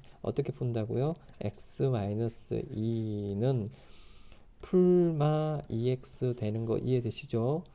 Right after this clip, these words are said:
자, 그래서 첫 번째 x 마이너스 이는 이 엑스 하나, 그 다음에 두 번째 x 마이너스 이는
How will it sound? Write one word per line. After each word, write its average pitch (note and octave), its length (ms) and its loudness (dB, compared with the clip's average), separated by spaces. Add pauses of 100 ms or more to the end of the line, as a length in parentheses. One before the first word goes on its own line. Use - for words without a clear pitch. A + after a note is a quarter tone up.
(140)
자, - 160 -6
그래서 A2+ 600 0
첫 - 240 -14
번째 E3 580 -2 (400)
x - 340 -6
마이너스 B2+ 560 0
이는 A#2 720 0 (340)
이 G2+ 180 -2
엑스 - 420 -4
하나, A2 540 -4 (140)
그 - 100 -12
다음에 G2+ 200 -6
두 - 160 -20
번째 A#2+ 640 -2 (380)
x - 340 -10
마이너스 G#2 560 -4
이는 A#2 500 -2